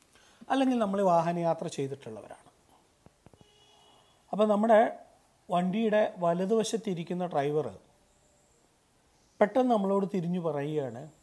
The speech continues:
"ആ ചേട്ടാ, പുറകിലുള്ള ടയറിൽ കാറ്റ് കുറവുണ്ടോ, ഒന്ന് നോക്കിയെന്ന്." അപ്പം നോക്കുമ്പോൾ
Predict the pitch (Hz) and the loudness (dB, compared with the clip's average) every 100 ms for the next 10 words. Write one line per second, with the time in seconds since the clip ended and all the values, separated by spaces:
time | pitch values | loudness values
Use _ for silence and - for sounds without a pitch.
0 | _ _ _ _ _ _ _ _ _ _ | _ _ _ _ _ _ _ _ _ _
1 | _ _ _ _ _ _ _ - 214 220 | _ _ _ _ _ _ _ -6 -2 0
2 | 220 240 254 240 226 233 240 240 233 226 | 0 -2 0 2 2 2 0 2 2 2
3 | 202 196 202 208 196 - 180 180 202 208 | 2 2 0 -2 -4 -2 -2 0 -4 -2
4 | 214 151 147 143 143 151 147 127 - 120 | -2 0 0 -2 -6 -6 -8 -10 -8 -10
5 | 101 - _ _ _ _ _ _ _ _ | -10 -20 _ _ _ _ _ _ _ _
6 | _ _ _ _ _ _ _ _ _ _ | _ _ _ _ _ _ _ _ _ _
7 | _ - 180 185 185 208 226 | _ -4 0 0 -2 -4 -4